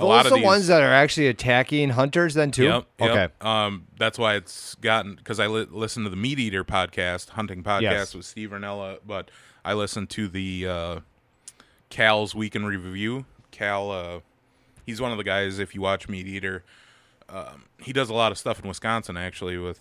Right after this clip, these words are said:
Speaker 1: like, sturgeon spearing and, uh, di-, like, Texas con-, uh, conservation clubs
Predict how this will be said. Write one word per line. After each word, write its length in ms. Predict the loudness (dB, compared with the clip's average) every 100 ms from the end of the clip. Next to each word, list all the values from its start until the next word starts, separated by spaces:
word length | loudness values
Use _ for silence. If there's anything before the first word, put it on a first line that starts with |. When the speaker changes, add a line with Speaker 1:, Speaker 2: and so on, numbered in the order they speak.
| _ -10
Speaker 1:
like, 200 | -10 -10 -12
sturgeon 420 | -2 -2 -2 -8
spearing 500 | -8 -6 -6 -6 -10
and, 300 | -10 -12 -14 _ _ _ _ -12
uh, 360 | -10 -10 -12 -16 _ -10
di-, 80 | -10
like, 320 | -8 -8 -8 -12 _ _ _
Texas 460 | -4 -4 -4 -10 -10
con-, 520 | -10 -10 -10 -12 -16 _ -20
uh, 320 | -16 -14 -14 -16 -6
conservation 880 | -4 -4 -4 -2 -2 -6 -10 -10 -14 -10
clubs 480 | -6 -4 -6 -18